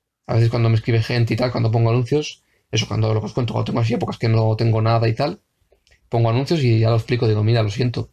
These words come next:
ya no cojo adultos porque me pasa esto". Que la seriedad que demuestran es mínima y paso de que no demos eso, ni dos semanas seguidas reales.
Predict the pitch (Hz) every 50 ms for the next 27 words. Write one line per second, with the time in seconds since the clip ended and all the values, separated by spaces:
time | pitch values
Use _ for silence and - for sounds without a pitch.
0 | _ _ _ - 113 120 - - - - 113 - - 117 113 113 117 120 117 143
1 | 139 117 - 120 113 - 120 113 110 113 131 120 117 117 120 - - - 113 -
2 | - _ _ _ _ _ _ _ _ _ _ _ _ _ _ _ _ _ _ _
3 | _ _ _ _ _ _ _ - - 113 110 110 113 117 117 113 113 - 120 117
4 | 117 120 131 139 - - 117 117 113 113 117 123 123 135 139 143 151 156 160 165
5 | 170 _ _ - - - _ _ - 107 - 123 117 143 135 131 120 123 131 123
6 | 120 117 117 117 113 110 120 123 117 110 110 - - 117 123 - - 123 123 120
7 | 123 120 143 120 117 113 113 113 127 117 113 110 107 107 104 104 104 107 107 -
8 | - - _ _ _ _ _ _ _ _ _ _ - 110 117 120 120 110 107 113
9 | - - - - _